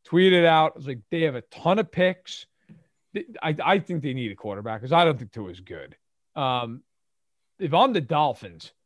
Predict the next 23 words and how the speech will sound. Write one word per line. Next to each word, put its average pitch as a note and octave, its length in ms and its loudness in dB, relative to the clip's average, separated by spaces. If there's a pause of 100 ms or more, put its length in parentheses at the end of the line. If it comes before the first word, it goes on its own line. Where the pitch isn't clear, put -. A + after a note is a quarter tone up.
(540)
like, E3+ 300 -2
it's E3 160 -8
not C4 80 2
like B3+ 160 0
Rodgers A3+ 360 2
has G3+ 200 -2
some F#3 140 -6
kind G3 200 0
of F3+ 80 -4
a E3+ 40 -2
no F3+ 160 2
trade G3 280 -2
clause. D#3+ 220 -2
And F3+ 80 -4
would G#3+ 80 0
he A3 80 2
really C#4+ 300 2
be A3 140 -2
that F3+ 200 6
upset F3+ 320 0
going F3+ 160 4
to D#3 60 0
Miami D3 680 -4